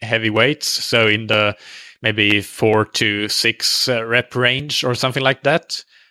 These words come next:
Is, uh, that a correct, uh, interpretation?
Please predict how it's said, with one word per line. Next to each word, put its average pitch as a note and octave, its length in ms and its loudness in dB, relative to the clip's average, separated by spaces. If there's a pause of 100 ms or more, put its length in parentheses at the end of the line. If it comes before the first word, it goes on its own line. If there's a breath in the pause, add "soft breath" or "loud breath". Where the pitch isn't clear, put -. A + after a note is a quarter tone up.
(100)
Is, A#2+ 320 2
uh, A2+ 260 4
that B2 180 0 (160)
a - 80 -8
correct, - 480 -2
uh, B2+ 300 2 (100)
interpretation? A#2+ 680 -4